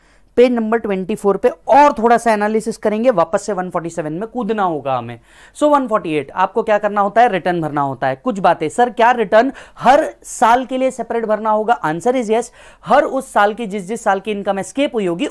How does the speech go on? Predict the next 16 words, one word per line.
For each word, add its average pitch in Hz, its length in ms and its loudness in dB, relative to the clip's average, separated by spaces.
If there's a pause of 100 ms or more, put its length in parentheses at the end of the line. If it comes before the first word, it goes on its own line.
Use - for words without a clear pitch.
उतनी 320 400 2
वन 269 200 0
फ़ोर्टी 220 320 -6
एट 185 180 -6
की 208 120 -8
नोटिसेज 175 440 -6
इशू 175 200 -10
होंगी 196 260 -6 (280)
और 240 160 6
आपको 214 300 2
रिटर्न 190 320 -2
भरना 165 280 2
होगा। 120 340 -4 (880)
यानी 185 260 2
let's 247 260 0
say 190 100 0